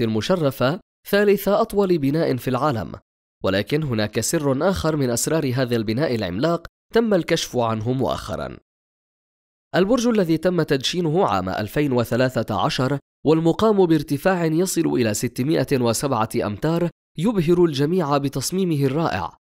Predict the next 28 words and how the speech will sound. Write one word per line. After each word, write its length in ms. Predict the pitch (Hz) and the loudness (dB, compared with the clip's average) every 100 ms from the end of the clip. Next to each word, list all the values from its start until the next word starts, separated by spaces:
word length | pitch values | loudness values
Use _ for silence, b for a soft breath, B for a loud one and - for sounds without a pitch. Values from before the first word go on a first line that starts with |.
| _ _ - | _ _ -8
خاصة 560 | 123 110 - 113 160 196 | -4 -2 -2 0 -2 -2
هلاله 520 | 131 135 165 160 135 | -2 0 2 2 2
الذهبي 580 | 120 117 117 139 180 175 - _ - | 0 0 0 0 0 -2 -4 _ 0
العملاق 840 | 202 180 156 156 156 170 123 - _ - | 2 2 2 0 0 0 -2 -10 _ -6
الذي 420 | 120 123 113 117 | 0 0 0 -2
يزين 500 | 110 107 120 127 131 | -2 -2 -4 -2 -4
قمته. 520 | 143 113 78 67 - 58 - _ _ _ _ _ - | -4 -6 -6 -8 -10 -12 -16 _ _ _ _ _ -8
لكن 440 | 104 101 139 175 214 | -4 -2 -4 -6 -2
ما 120 | 170 | 2
لا 120 | 190 190 | 4 4
يعرفه 520 | 190 196 240 220 196 | 4 2 0 0 0
الكثيرون 560 | 185 165 151 170 202 | 0 -2 2 2 2
أن 460 | 156 170 156 110 107 | 2 0 -2 -6 -4
هذا 280 | 104 147 127 | -2 0 0
الهلال 560 | 117 120 160 160 160 175 _ - | 0 0 0 2 0 -4 _ -2
تتوسط 640 | 190 202 214 226 214 196 | 2 4 2 2 -2 0
قاعدته 680 | 175 170 143 131 143 160 151 | 0 2 0 2 0 0 -2
غرفة 560 | 139 135 135 156 156 | 0 0 -2 0 0
مفتوحة، 600 | 139 127 - 170 - 73 - _ _ - | 0 -2 -4 -4 -4 -8 -8 _ _ -4
هي 160 | 123 110 | 0 0
أعلى 380 | 143 139 127 | 2 0 0
نقطة 400 | 120 131 - 170 | -2 -4 -4 -2
في 180 | 185 151 | -2 -2
مكة 500 | 127 170 - 123 135 - _ - | -2 -4 -2 -2 -2 -8 _ -2
يمكنك 480 | 180 190 262 233 214 | -2 0 -2 0 0
من 220 | 190 175 | -2 -2
خلالها 580 | 156 180 214 170 143 135 | -2 0 2 2 0 0
مشاهدة 560 | 113 - 120 143 151 | -2 -2 0 0 -2